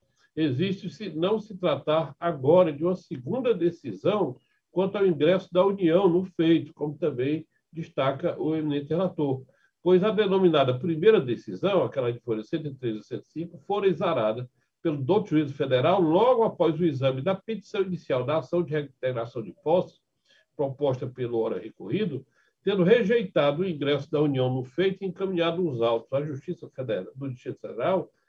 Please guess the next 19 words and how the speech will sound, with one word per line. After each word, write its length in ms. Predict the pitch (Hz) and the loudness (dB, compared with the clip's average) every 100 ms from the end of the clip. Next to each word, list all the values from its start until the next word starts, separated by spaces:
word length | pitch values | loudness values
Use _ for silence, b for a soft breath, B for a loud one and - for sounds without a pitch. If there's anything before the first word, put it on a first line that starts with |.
| _ _ _ | _ _ _
antes 480 | 185 262 294 233 170 | 6 6 6 -2 -4
mesmo 300 | 139 180 208 | 2 2 2
de 80 | 196 | 0
a 80 | 214 | 0
União 300 | 190 165 175 | 0 0 0
sequer 440 | - 196 - 180 | -2 -4 0 -2
chegar 360 | 180 214 147 165 | 0 -4 0 -2
a 20 | |
tomar 280 | - 175 180 | -2 -4 -2
conhecimento 500 | 196 190 - 170 170 | 0 -2 -2 -6 -4
da 120 | 214 | -6
ação. 220 | 214 175 | -2 -2
Não 140 | 175 | 2
houve 140 | 180 165 | 0 0
nem 120 | 208 | -2
citação 540 | 202 - 233 - 180 | -4 -8 -8 -4 -4
naquela 240 | 131 123 104 | -4 -6 -8
oportunidade. 540 | - - - - - _ _ _ b b b _ | -8 -16 -14 -14 -14 _ _ _ b b b _
Logo, 540 | - 165 208 220 269 | 2 6 6 4 -4